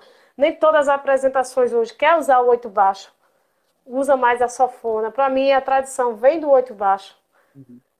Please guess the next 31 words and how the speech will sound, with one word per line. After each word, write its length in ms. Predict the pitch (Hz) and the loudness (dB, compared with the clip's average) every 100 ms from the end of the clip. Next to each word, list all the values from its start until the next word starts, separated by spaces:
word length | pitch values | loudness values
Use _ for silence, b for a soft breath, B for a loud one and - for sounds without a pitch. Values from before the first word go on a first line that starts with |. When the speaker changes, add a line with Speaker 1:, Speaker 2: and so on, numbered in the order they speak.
| _ | _
Speaker 1:
Então, 280 | 233 233 247 | -10 -2 0
a 100 | 247 | 2
gente 220 | 262 262 | 0 -2
sempre 540 | - - 294 320 339 | -10 0 0 0 -6
segura 440 | 320 349 277 294 294 | -8 -8 -4 -2 -2
essa 180 | 294 294 | -4 -4
tradição 400 | 285 277 - 262 | -2 -2 -2 -2
de 100 | 269 | 0
levar 280 | 262 262 | 0 2
o 100 | 269 | 0
grupo 360 | 240 233 254 - | -2 -6 -6 -8
todo. 380 | _ 330 220 - _ _ _ _ _ _ _ _ _ | _ 0 0 -2 _ _ _ _ _ _ _ _ _
Quando 260 | - 254 285 | -2 0 0
não 140 | 302 | 0
dá, 240 | 269 269 311 | 2 2 2
é 60 | |
que 100 | 330 | 0
a 80 | 339 | -2
gente 520 | 294 294 311 381 415 - _ _ _ _ _ _ _ _ _ _ | 0 -2 -2 -4 -4 -12 _ _ _ _ _ _ _ _ _ _
só 220 | _ 240 | _ -4
leva 500 | 240 233 247 285 320 - | 0 2 2 0 -2 -10
o, 260 | 254 254 247 _ | -12 -10 -12 _
a 100 | 220 | -10
quantidade 680 | - 254 240 226 240 269 302 - _ _ _ _ _ _ _ _ _ _ | -6 -6 -2 2 2 0 -12 -18 _ _ _ _ _ _ _ _ _ _
seguindo 500 | - 262 226 262 262 | -10 -10 -4 -4 -4
só 260 | - 269 | 0 2
o 100 | 269 | 2
mestre 640 | 240 247 294 - 349 392 427 | 0 2 0 -4 -8 -8 -8
e 220 | 262 269 | -12 -10
o 100 | 269 | -4
Mateus. 460 | 277 285 254 208 | -4 -2 -2 -4